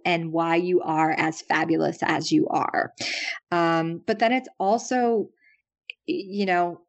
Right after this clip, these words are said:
w-, we kinda manage them as well. So molding them and, and coaching them. Sometimes clients need media training. So we literally will go back and forth and create, um,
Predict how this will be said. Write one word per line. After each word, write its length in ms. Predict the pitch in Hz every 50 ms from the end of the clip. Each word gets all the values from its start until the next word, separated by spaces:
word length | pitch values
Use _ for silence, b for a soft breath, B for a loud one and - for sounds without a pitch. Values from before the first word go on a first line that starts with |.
| _ -
w-, 240 | 180 180 175 190 - -
we 140 | 190 202 196
kinda 280 | - - 233 233 226
manage 640 | 208 196 196 190 196 208 226 240 220 190 170 - -
them 240 | 165 156 156 - 147
as 180 | 156 160 160
well. 320 | 180 202 202 185 160 - -
So 240 | - - 185 180 180
molding 540 | 180 180 180 196 208 214 208 196 190 185
them 200 | 175 165 160 160
and, 160 | 165 160 160 -
and 180 | 160 165 170 -
coaching 580 | - - 214 233 240 202 - - 202 190 180
them. 320 | 165 165 165 160 160 160 147 151 B B B B -
Sometimes 600 | - - 196 185 190 180 - 214 214 214 208 202
clients 460 | - 208 196 196 208 208 202 202 -
need 140 | 202 202 180
media 320 | 180 185 - 285 302 -
training. 540 | - - 180 - - 220 - - - 233 - B B B B B
So 180 | - - 196 180
we 180 | 180 190 202
literally 440 | 185 185 190 196 226 247 233 196 196
will 120 | 190 185
go 160 | 180 185 180 180
back 300 | 170 165 170 170 170 -
and 140 | 185 170
forth 360 | - 180 180 214 247 240 240 -
and 280 | - 175 170 170 175 165
create, 600 | - - - 190 185 175 170 170 170 170 180 - - -
um, 420 | 170 170 165 160 160 160 160 165